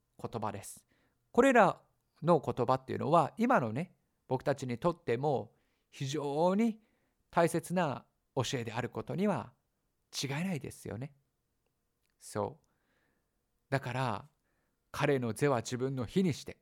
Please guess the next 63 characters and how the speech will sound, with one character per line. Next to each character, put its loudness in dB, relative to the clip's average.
自 -4
分 -4
の -6
是 0
は -2
彼 -2
の -6
非 0
に 4
し -8
て -14
っ -18
て -2
い 2
う -2
こ -8
と -8
で -10
す -16
よ -10
ね。 -8
つ -2
ま 8
り、 2
仮 -2
に 0
周 4
り 0
の 2
ね、 -4
人 0
の 0
非、 0
至 -2
ら 0
な 0
い 0
と -2
こ -2
ろ 4
を 2
ね、 -6
あ 2
な 2
た -4
が 0
見 -4
つ -10
け -6
た 2
と -2
し -8
て 4
も、 0
そ -8
こ -2
に -2
怒 -6
っ -20
た 0
り -2
と -8
か -14